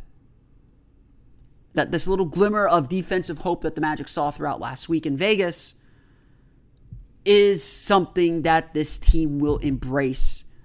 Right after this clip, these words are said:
and commit to throughout the entire season. 'Cause again, that's the beginning of an identity. That's the beginning of a style of play. And once you are known for a style of play, once a team knows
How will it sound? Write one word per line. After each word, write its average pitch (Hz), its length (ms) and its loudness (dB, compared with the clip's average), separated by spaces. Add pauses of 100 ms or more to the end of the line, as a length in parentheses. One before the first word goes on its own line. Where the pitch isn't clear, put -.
(120)
and 143 160 -2
commit 151 380 8
to 107 260 -6
throughout 131 340 -6
the 131 140 -8
entire 127 420 6
season. - 360 -10 (1500)
'Cause 135 120 -8
again, 151 280 0 (1000)
that's 175 340 4
the 190 80 -2
beginning 160 420 4
of 143 100 -2
an 147 80 -2
identity. 131 440 -6
That's - 220 -8
the 190 100 -8
beginning 175 320 0
of 156 80 -2
a 151 40 -4
style 151 360 0
of 143 120 -10
play. 117 300 -6
And 131 160 -8
once 165 300 -4
you 175 180 -2
are 170 120 2
known 170 440 2
for 190 180 -4
a 170 80 0
style 165 400 4
of 156 120 -4
play, 147 240 0
once 135 200 -6
a 147 60 -8
team 156 320 2
knows 165 460 2